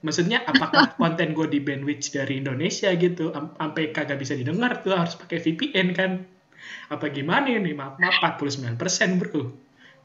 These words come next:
Speaker 1: Gede banget, gede gitu. Teman-teman gue yang di Indonesia,
Speaker 2: Oh.
Speaker 1: mana ini? Mana gerakannya, masalahnya?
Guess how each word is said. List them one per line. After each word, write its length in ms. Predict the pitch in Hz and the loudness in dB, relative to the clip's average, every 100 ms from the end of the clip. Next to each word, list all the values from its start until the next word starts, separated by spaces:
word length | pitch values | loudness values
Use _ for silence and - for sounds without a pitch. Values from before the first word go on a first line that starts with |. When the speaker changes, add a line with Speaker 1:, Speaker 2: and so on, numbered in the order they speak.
| - | -10
Speaker 1:
Gede 260 | 131 131 | -8 -6
banget, 160 | 131 135 | -6 -4
gede 260 | 185 180 196 175 | 2 2 4 2
gitu. 160 | 160 - - | 0 -6 -14
Teman-teman 560 | - 170 170 165 170 160 | -4 0 2 4 4 4
gue 100 | 170 | 6
yang 140 | 170 | 6
di 80 | 156 | 6
Indonesia, 340 | 147 143 143 269 | 2 2 4 8
Speaker 2:
Oh. 60 | 262 | 10
Speaker 1:
mana 180 | 262 277 | 12 10
ini? 300 | 254 240 220 | 8 6 6
Mana 260 | 208 247 185 | 4 4 4
gerakannya, 520 | - 156 - 196 156 | 6 6 6 4 -2
masalahnya? 520 | 143 120 127 - - | -4 -6 -8 -12 -16